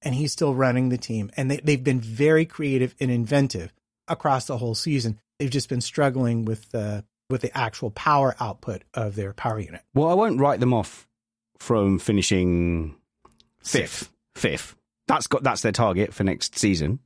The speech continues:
Speaker 2: I don't know where they're currently sitting.
Speaker 1: Oh, for next season,
Speaker 2: Yeah.
Speaker 1: yeah. For this season, the sixth is, like, they have
Speaker 2: Yeah.
Speaker 1: miles either side of
Speaker 2: So,
Speaker 1: them.
Speaker 2: so fifth, and, like, if they could nick fourth, that would be a miracle. But I, I will write them off for a, a title shot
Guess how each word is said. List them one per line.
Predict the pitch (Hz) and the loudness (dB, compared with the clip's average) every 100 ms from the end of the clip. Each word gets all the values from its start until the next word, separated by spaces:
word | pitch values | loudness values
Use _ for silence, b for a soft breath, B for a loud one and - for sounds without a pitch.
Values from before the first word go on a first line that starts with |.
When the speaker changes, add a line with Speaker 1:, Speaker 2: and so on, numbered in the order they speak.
| - | -2
Speaker 2:
I | |
don't | 95 95 | 0 2
know | |
where | 92 92 | 2 2
they're | 85 | 0
currently | 110 90 80 | 0 -2 -2
sitting. | - 160 | 2 2
Speaker 1:
Oh, | |
for | 98 160 | 2 0
next | 156 190 - | 0 0 0
season, | 165 113 85 | 0 2 0
Speaker 2:
Yeah. | 127 90 | -2 -6
Speaker 1:
yeah. | 104 | -2
For | 180 | 2
this | 175 175 | 4 2
season, | 175 139 123 120 | 2 -2 0 -2
the | 120 120 117 | -2 -2 -4
sixth | - 185 175 - | 0 0 0 -2
is, | 151 127 123 | -2 -2 -2
like, | 127 123 110 _ _ _ _ - | 0 0 -2 _ _ _ _ -8
they | 131 135 | -4 -2
have | 135 147 | 0 0
Speaker 2:
Yeah. | 139 | 2
Speaker 1:
miles | 143 156 147 135 - | 4 6 4 2 0
either | 135 131 | 2 2
side | 117 139 123 117 | 0 0 0 2
of | |
Speaker 2:
So, | 127 | 2
Speaker 1:
them. | 120 117 - | 2 2 0
Speaker 2:
so | - 113 | -2 -2
fifth, | - 180 95 98 - - | 0 0 2 0 -4 -2
and, | 107 | 2
like, | 104 98 | 2 2
if | 113 - | 0 0
they | 117 | 0
could | 113 104 | 0 2
nick | 113 117 113 - | 2 2 0 -4
fourth, | - 113 73 92 - - | 0 0 0 -4 -6 -4
that | 76 | -2
would | 90 | 0
be | 90 82 82 90 - | 2 2 2 -2 -4
a | 101 | 0
miracle. | 98 85 78 80 | 2 2 -2 -2
But | 98 | 2
I, | 120 123 | 2 2
I | |
will | 127 151 127 | 4 4 6
write | 113 95 | 4 2
them | 95 | 2
off | 90 | 0
for | - - - 90 87 | -2 -10 -2 2 2
a, | 78 78 | 0 -2
a | 69 - | -4 -2
title | 139 - 53 | -2 -2 -2
shot | - 57 | -6 -6